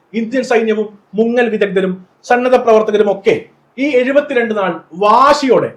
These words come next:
അർജുനെ തിരഞ്ഞത്. പലരും തോറ്റു പിന്മാറിപ്പോയെങ്കിലും പിന്മാറാൻ കൂട്ടാക്കാതെ ഈ എഴുപത്തിരണ്ട് ദിനവും അവിടെ നിന്നത് ലോറി ഉടമ മനാഫായിരുന്നു. അയാൾക്ക് ഭ്രാന്താണെന്ന് പലരും പറഞ്ഞു. ലോറിയുടെ അവശിഷ്ടങ്ങളെങ്കിലും കണ്ടെത്തി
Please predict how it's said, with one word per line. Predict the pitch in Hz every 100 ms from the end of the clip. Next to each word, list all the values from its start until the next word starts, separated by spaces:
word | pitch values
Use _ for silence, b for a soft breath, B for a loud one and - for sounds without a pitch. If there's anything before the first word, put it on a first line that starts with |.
| _
അർജുനെ | 160 175 180
തിരഞ്ഞത്. | 151 147 131 120 - _ _ _ _ -
പലരും | 233 247 240 - 254
തോറ്റു | 240 269 285
പിന്മാറിപ്പോയെങ്കിലും | 226 262 247 269 247 233 214 202 196 165 113 - _ _
പിന്മാറാൻ | 247 254 285 277 254
കൂട്ടാക്കാതെ | 240 247 247 - 214 170 - - _ _ -
ഈ | 311
എഴുപത്തിരണ്ട് | 311 294 320 320 269 233
ദിനവും | 220 202 196 190 - -
അവിടെ | 202 240 240
നിന്നത് | 220 208 196 175 - _
ലോറി | 190 208 240 240
ഉടമ | 220 190 180 - 135
മനാഫായിരുന്നു. | 139 151 160 151 - 113 - _ _ _
അയാൾക്ക് | 247 294 311
ഭ്രാന്താണെന്ന് | 240 220 254 262 311 294 262 240
പലരും | 233 - 254 254 254 226
പറഞ്ഞു. | 165 110 107 _ _ _ _ 202
ലോറിയുടെ | 247 262 311 285 269 254
അവശിഷ്ടങ്ങളെങ്കിലും | 208 240 254 - 294 254 240 233 226
കണ്ടെത്തി | 220 214 190 165